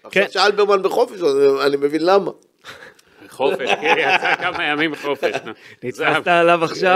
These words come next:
Speaker 3: יודע,
Speaker 1: וואו,
Speaker 3: ניצחת.
Speaker 1: וואו.
Speaker 2: לא, זה לא נקלט לי, אתה יודע, חופש באמצע העונה, זה לא נקלט
Speaker 1: לא,
Speaker 2: לי,
Speaker 1: זה
Speaker 2: אתה
Speaker 1: מגיע
Speaker 2: יודע.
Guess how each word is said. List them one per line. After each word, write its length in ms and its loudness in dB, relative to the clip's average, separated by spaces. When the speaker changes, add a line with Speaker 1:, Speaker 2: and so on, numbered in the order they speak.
Speaker 3:
יודע, 160 2
Speaker 1:
וואו, 380 6
Speaker 3:
ניצחת. 120 -2
Speaker 1:
וואו. 120 4
Speaker 2:
לא, 100 6
זה 140 4
לא 140 8
נקלט 520 4
לי, 120 8
אתה 140 2
יודע, 280 4
חופש 380 4
באמצע 460 2
העונה, 400 6
זה 120 2
לא 120 8
נקלט 320 4
Speaker 1:
לא, 80 2
Speaker 2:
לי, 60 4
Speaker 1:
זה 40 2
Speaker 2:
אתה 80 0
Speaker 1:
מגיע 160 0
Speaker 2:
יודע. 40 4